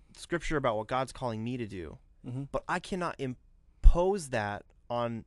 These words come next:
Speaker 1: everyone else.
Speaker 2: Right.
Speaker 1: Whether, whether they're a Christian or not. Because ultimately, I'm called to love other people.
Speaker 2: Right.
Speaker 1: And so through my love,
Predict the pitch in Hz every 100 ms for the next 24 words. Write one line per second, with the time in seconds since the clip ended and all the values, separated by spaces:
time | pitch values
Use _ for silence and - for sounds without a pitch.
0 | - - - 165 151 143 143 127 120 120
1 | 101 - - - - 139 113 - - -
2 | 147 156 151 - - - 160 180 160 151
3 | - 175 - 135 123 139 113 - - -
4 | - - - - - - - - - 170
5 | 165 143 139 226 196 160 117 110 113 -
6 | - - 151 180 196 - 151 139 - 127
7 | 113 117 131 - 107 98 - - - -
8 | - - 123 117 - - - - - -
9 | 151 147 - 147 127 - - - 156 175
10 | 196 165 139 110 104 107 110